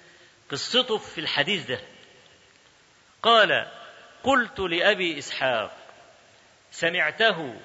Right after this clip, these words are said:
من عق-، من عبد، من عبد الله بن عطاء؟'" فغضب.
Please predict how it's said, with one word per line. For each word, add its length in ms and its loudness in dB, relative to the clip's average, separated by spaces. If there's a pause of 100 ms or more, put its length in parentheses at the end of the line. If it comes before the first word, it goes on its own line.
(240)
من 200 -4
عق-، 280 -2
من 180 -4
عبد، 240 2
من 400 -6
عبد 240 2
الله 200 4
بن 100 -6
عطاء؟'" 380 2 (480)
فغضب. 400 2